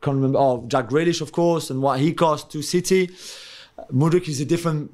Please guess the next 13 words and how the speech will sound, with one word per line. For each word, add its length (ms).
different 320
player 460
who's 440
not 220
played 220
much 220
for 400
Shakhtar's 380
first 220
team, 160
for 160
example. 520
And 200